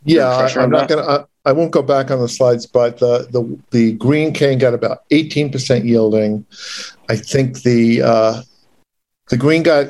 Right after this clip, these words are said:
Speaker 1: eighteen, the yellow got thirty-eight, the black got fifty percent yielding, and the white got sixty-eight percent yielding. And that's because of what we talked about, that,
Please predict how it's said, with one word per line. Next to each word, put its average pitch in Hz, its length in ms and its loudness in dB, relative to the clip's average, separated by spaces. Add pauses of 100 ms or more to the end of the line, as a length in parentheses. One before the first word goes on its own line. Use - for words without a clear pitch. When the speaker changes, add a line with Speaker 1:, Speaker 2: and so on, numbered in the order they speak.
Speaker 1:
eighteen, 127 920 0 (320)
the 120 320 0
yellow 139 440 2
got 123 400 0
thirty-eight, 117 920 -2 (180)
the 117 100 0
black 123 380 0
got 123 300 -2
fifty 131 460 -4
percent 117 420 -2
yielding, 104 560 0 (380)
and 120 280 0
the 113 80 2
white 113 380 -2
got 117 200 -4
sixty-eight 117 720 -4
percent - 340 -2
yielding. 107 420 0 (400)
And 139 180 -2
that's 170 520 -2 (220)
because 143 380 0
of 135 140 -2
what 131 120 2
we 123 120 -4
talked 135 320 -2
about, 117 280 -4
that, 120 280 0